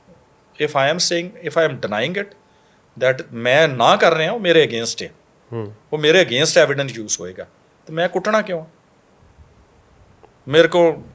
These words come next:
Speaker 1: ਮੋਬਾਈਲ ਦਾ ਐਵੀਡੈਂਸ ਹੈ, ਮੇਰੇ ਕੋਲ ਫੋਰੈਂਸਿਕ ਦਾ ਐਵੀਡੈਂਸ ਹੈ, ਮੇਰੇ ਕੋਲ lie detection ਦਾ ਨੇ, ਮੇਰੇ ਕੋਲ ਲੋਕੇਸ਼ਨ ਦਾ ਐਵੀਡੈਂਸ ਹੈ। ਅਸੀਂ ਕਰਨਾ ਕੀ ਹੈ? ਮੈਂ scene of crime ਨਾਲ ਕਨੈਕਟ ਕਰਨਾ ਹੈ ਤੇ ਵਿਕਟਿਮ ਨਾਲ ਕਨੈਕਟ ਕਰਨਾ।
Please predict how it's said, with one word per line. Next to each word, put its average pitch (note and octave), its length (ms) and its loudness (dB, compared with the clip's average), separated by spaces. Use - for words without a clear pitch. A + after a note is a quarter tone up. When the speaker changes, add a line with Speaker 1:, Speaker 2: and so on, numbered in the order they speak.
Speaker 1:
ਮੋਬਾਈਲ D3+ 400 4
ਦਾ D#3+ 80 4
ਐਵੀਡੈਂਸ B2 440 -2
ਹੈ, D#3 100 -2
ਮੇਰੇ E3+ 160 -6
ਕੋਲ C#3 140 -8
ਫੋਰੈਂਸਿਕ C3+ 420 -4
ਦਾ C3 100 -2
ਐਵੀਡੈਂਸ G#2+ 440 -8
ਹੈ, F3 60 -4
ਮੇਰੇ D#3+ 200 -6
ਕੋਲ D3 260 -4
lie B2+ 400 4
detection D3+ 440 0
ਦਾ C3+ 140 0
ਨੇ, A#2 120 -10
ਮੇਰੇ F3 160 -8
ਕੋਲ D#3 160 -2
ਲੋਕੇਸ਼ਨ D3 420 -4
ਦਾ C#3+ 100 0
ਐਵੀਡੈਂਸ G#2 400 -6
ਹੈ। F3 60 -6
ਅਸੀਂ F3 260 -8
ਕਰਨਾ A3 320 4
ਕੀ F3+ 200 0
ਹੈ? C#3+ 40 0
ਮੈਂ A#2 240 -6
scene G3+ 580 0
of G#3+ 160 0
crime F#3 220 4
ਨਾਲ F3+ 100 2
ਕਨੈਕਟ E3 340 -2
ਕਰਨਾ A2+ 280 -4
ਹੈ D#3+ 100 -6
ਤੇ D#3+ 100 2
ਵਿਕਟਿਮ D3 320 -4
ਨਾਲ B2 100 -8
ਕਨੈਕਟ G2+ 320 -16
ਕਰਨਾ। - 240 -18